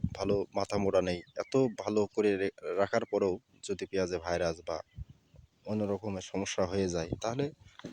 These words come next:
এর থেকে কষ্ট করার কিছু থাকে না। তবে ঈশ্বর যা করবে সেটা ভালোর জন্যই করবে, যা লস হবার হবে।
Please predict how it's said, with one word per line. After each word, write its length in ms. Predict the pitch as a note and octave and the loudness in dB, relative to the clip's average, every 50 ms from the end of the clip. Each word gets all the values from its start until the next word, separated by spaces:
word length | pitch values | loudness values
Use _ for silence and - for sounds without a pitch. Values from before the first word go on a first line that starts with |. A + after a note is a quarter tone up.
| - - | -12 -4
এর 80 | - G#2+ - | -4 -4 0
থেকে 160 | - D3+ D#3+ E3 | 2 2 2 4
কষ্ট 260 | - C3 - - - | 4 2 2 6 6
করার 220 | B2+ B2+ B2 A#2+ B2 | 8 8 10 8 8
কিছু 220 | - - - - | 8 6 6 4
থাকে 280 | - - C3+ - C#3 C#3 | 2 -2 0 2 2 0
না। 140 | C#3 C3+ - _ - - - - - - - - - _ _ _ _ _ _ _ - | 0 -2 -10 _ -6 -4 -4 -4 -4 -6 -12 -18 -20 _ _ _ _ _ _ _ 0
তবে 160 | - C#3 C#3+ | 4 6 6
ঈশ্বর 280 | D3 C#3 - - D#3+ D3 | 8 6 6 6 6 6
যা 160 | C3+ C#3+ D3 | 8 6 6
করবে 240 | D3 - D#3+ D3+ D#3+ | 6 6 6 6 6
সেটা 200 | - - C3+ C3+ | 6 6 6 6
ভালোর 260 | C3 A2+ A2 A2+ A2+ | 6 6 6 4 4
জন্যই 260 | A2 B2 B2 B2+ C#3 | 4 4 4 4 4
করবে, 260 | B2+ - A#2+ A#2+ C3 C#3+ C#3 - _ - - - - - - _ - - - - - - - - - _ - - | 4 4 2 2 2 -2 -6 -10 _ -20 -20 -20 -20 -20 -20 _ -20 -20 -18 -16 -16 -16 -16 -18 -20 _ -16 -6
যা 180 | - - G2+ G2 | 2 4 4 6
লস 300 | G2+ G2+ G2+ F#2+ - - | 8 6 6 6 4 0
হবার 160 | G2+ F#2+ F#2+ | 2 2 2
হবে। 260 | F2+ F#2 F2+ F2 - | 2 2 0 0 0